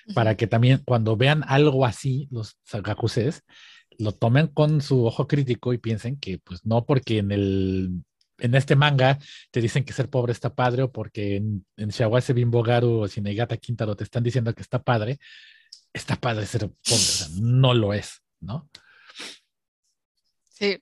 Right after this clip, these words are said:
Speaker 1: muy bien. Híjole, creo que
Speaker 2: Y creo que nos extendimos muy
Speaker 1: nos
Speaker 2: cabrón. Ay, ya tenemos,
Speaker 1: extendimos.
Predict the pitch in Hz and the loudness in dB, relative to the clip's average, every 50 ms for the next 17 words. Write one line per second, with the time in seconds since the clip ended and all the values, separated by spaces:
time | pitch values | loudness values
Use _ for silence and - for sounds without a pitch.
0 | _ _ _ _ _ _ _ _ _ _ _ _ _ _ _ _ _ - 190 196 | _ _ _ _ _ _ _ _ _ _ _ _ _ _ _ _ _ -10 -8 -6
1 | 202 190 196 190 185 190 190 190 226 - 220 208 - 233 208 190 - - - 208 | -4 -2 0 0 0 0 -2 -8 -6 -6 -6 -2 -2 -2 -2 -2 -2 -2 -6 -4
2 | - 226 233 208 190 190 - - _ _ _ _ _ _ _ _ _ _ _ _ | 0 0 2 2 0 -2 -8 -18 _ _ _ _ _ _ _ _ _ _ _ _
3 | _ _ - _ 143 139 143 - 139 143 226 190 123 92 101 - - - 104 101 | _ _ -14 _ 0 2 4 4 4 4 4 4 4 2 0 -6 -8 -8 -8 -2
4 | 98 117 143 143 131 - - 127 139 139 - 131 123 113 101 117 143 139 - 170 | 0 2 2 2 0 0 -2 -2 0 2 2 2 2 2 2 2 2 4 6 6
5 | 190 202 185 196 - 202 214 - - - - - - - - - _ | 4 6 4 2 2 2 0 0 -4 -8 -12 -16 -16 -20 -20 -20 _